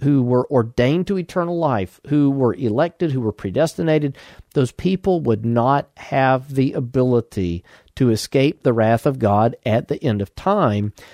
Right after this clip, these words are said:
because they would yet be in their sins and guilty. And again, if we're guilty and if we're sinful, we can't stand before God.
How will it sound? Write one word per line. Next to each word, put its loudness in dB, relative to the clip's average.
because 0
they 2
would -4
yet 0
be 2
in -2
their 0
sins -2
and -2
guilty. 0
And 0
again, 2
if -2
we're 0
guilty -2
and 0
if -4
we're 0
sinful, 0
we -6
can't -2
stand -2
before 0
God. -4